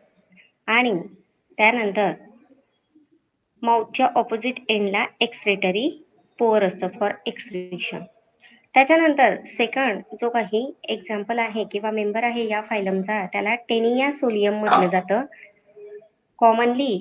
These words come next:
called as tapeworm. याच्यामध्ये hook असतं for attachment, sucker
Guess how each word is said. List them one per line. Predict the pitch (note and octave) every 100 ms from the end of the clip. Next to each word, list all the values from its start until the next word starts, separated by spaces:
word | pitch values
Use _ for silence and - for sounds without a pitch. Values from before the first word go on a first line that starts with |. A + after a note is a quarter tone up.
| -
called | G#3+ G#3
as | G#3+ A#3 - - -
tapeworm. | F#3+ - - - - - _ _ _ _ - _ _ _ _ _ _ B3+
याच्यामध्ये | C4 D#4+ D#4+ D#4 D4+ A3 F#3+
hook | A#3+ B3 C4+
असतं | B3+ A3+ A3+
for | A3+ G#3+ G#3+
attachment, | G3 G3 F#3+ G3 A3 C4 - - -
sucker | A3 A#3+ A3+